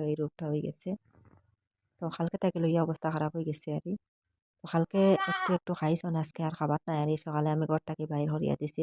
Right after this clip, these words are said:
তো বাইরে গিয়া রইতা বাইতরা দুজনে দেখো। তো তারা বোঝা যায় আর সব সময় একটু ঠান্ডা লাগে, আর এখন তো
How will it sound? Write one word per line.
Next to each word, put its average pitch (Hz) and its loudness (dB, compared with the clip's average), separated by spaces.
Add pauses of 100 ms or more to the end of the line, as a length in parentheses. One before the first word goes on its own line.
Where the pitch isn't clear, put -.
তো 160 -6
বাইরে 151 0
গিয়া 151 -2
রইতা 151 0
বাইতরা 151 -4
দুজনে 147 -2
দেখো। 156 -8 (1300)
তো 196 2 (160)
তারা 190 6
বোঝা 190 8
যায় 202 8
আর 180 8
সব 185 -2
সময় 180 0
একটু - 0
ঠান্ডা 180 4
লাগে, 160 4 (280)
আর 165 0
এখন 170 2
তো 165 -2